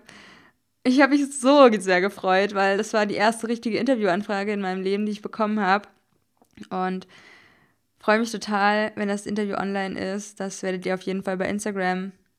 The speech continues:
mitbekommen. Also folgt mir da gerne, wenn ihr das noch nicht macht. Und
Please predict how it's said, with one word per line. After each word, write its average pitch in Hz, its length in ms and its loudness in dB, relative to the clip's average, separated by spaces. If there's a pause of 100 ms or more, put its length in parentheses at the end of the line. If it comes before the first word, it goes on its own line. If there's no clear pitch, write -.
mitbekommen. 220 960 0
Also 185 640 0
folgt 254 240 -2
mir 214 80 -2
da 190 120 0
gerne, 196 520 -2
wenn 180 400 -6 (100)
ihr 185 120 -8
das 185 140 -12
noch 175 100 -6
nicht 180 140 -6
macht. 185 320 -4 (1080)
Und 196 880 -4